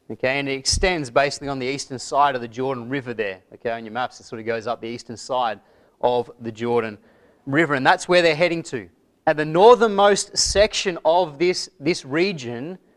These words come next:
is five hundred kilometres away. And so this is quite a long journey, okay, that he has to undertake. Okay, if you're starting that around Haran there, it's about five hundred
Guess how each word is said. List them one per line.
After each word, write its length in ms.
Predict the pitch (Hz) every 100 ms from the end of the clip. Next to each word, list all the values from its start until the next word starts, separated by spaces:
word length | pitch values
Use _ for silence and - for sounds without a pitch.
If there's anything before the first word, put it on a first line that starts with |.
| _ _ _ _ -
is 180 | 160 -
five 400 | - 175 196 175
hundred 400 | 180 165 165 -
kilometres 720 | - 147 156 151 127 120 -
away. 420 | 120 120 117 95 82 _ _ _ _ _ -
And 100 | 117
so 80 | 151
this 220 | 208 196
is 80 | 165
quite 300 | - 156 147
a 20 |
long 260 | 135 131
journey, 380 | 120 143 139 95 85 _ 98
okay, 280 | 104 110 120
that 120 | 107
he 160 | 123
has 220 | 123 127 -
to 120 | 127
undertake. 520 | 127 120 - 127 98 _ _ _ _
Okay, 140 | - 113
if 60 |
you're 60 | 113
starting 400 | - - 147 147
that 240 | 135 143 _ -
around 260 | 120 127
Haran 360 | 127 127 120 113
there, 200 | 113 139
it's 140 | 147
about 180 | 123 127
five 340 | - 147 160 147
hundred 360 | 156 151 139